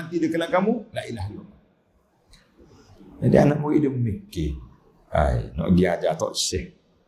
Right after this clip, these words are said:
Hai, Tok Guru besar ni, ulama hadis. Masyhur, nak pergi ajar dia." Tak nak tahu masa apa. Memikir. Tapi, nak beramal dengan sunnah.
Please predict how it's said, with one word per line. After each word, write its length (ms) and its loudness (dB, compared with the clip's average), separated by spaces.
Hai, 320 0
Tok 160 6
Guru 240 8
besar 320 2
ni, 240 2
ulama 320 0
hadis. 560 -2
Masyhur, 400 8
nak 160 2
pergi 160 0
ajar 240 -4
dia." 160 -8
Tak 160 -20
nak 160 -8
tahu 160 -10
masa 240 -6
apa. 240 -20
Memikir. 560 4
Tapi, 480 0
nak 240 4
beramal 320 0
dengan 160 -4
sunnah. 240 -4